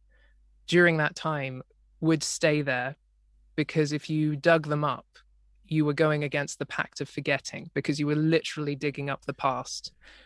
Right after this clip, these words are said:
and you were not allowed to do that. So I hadn't thought about that until, um, an old lady called Ascension Mendieta died,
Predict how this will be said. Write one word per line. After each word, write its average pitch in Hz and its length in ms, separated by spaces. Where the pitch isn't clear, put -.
and 151 160
you 151 80
were 151 80
not 151 200
allowed 139 260
to - 100
do 143 180
that. 131 240
So - 160
I 202 60
hadn't 214 280
thought 180 200
about 151 320
that 180 460
until, 160 720
um, 143 500
an 151 160
old 165 220
lady 151 280
called 143 380
Ascension 147 680
Mendieta 147 600
died, 139 420